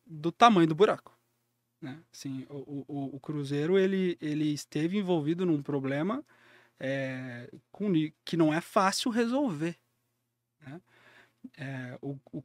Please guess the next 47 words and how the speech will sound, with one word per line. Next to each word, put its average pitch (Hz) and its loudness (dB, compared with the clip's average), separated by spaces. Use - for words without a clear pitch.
que 240 2
eu 240 10
acho 214 6
que - -6
dá 180 6
pra 180 4
tranquilizar 196 2
o 208 4
torcedor 160 -2
é 233 0
o - -4
seguinte: 220 -4
a 143 -10
gente 180 0
quer 226 8
montar 180 6
e 175 4
a 160 2
gente 165 -4
vai 160 0
montar 185 2
uma 180 0
equipe 180 -4
que 170 -2
represente 233 2
bem 202 2
o 311 4
torcedor. 127 -6
Uma 143 -4
equipe 147 -6
competitiva, 170 -2
uma 151 0
equipe 156 -6
que 160 -10
vai 143 -2
brigar, 156 2
que - -14
vai 139 -8
ser 156 -8
agressiva. 165 -4
O - -20
próprio 160 -2
Paulo 202 6
Pesolano 180 2
vem 180 2
falando 185 2
isso, - -12